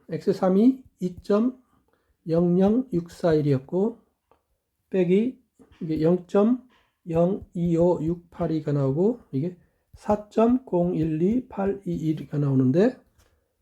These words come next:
이게 이점영영영영일, 계산기를 하면 이렇게 나옵니다. 그 다음에 이제 엑스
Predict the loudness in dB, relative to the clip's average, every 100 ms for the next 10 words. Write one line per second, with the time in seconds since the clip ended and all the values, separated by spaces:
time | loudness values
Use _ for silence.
0 | _ _ _ _ _ -16 -4 0 0 -4
1 | _ -6 -6 -4 2 4 4 0 _ _
2 | -4 0 0 2 0 -2 -4 -4 -2 0
3 | 0 0 -2 -2 -2 0 2 2 2 0
4 | -2 0 0 0 -2 -10 -6 -4 -2 -2
5 | -4 -6 _ _ _ _ _ _ _ _
6 | _ _ _ _ _ _ _ _ _ _
7 | _ _ _ _ _ _ _ _ _ _
8 | -6 -2 0 0 -2 -6 _ _ _ _
9 | _ _ _ _ -4 -4 -14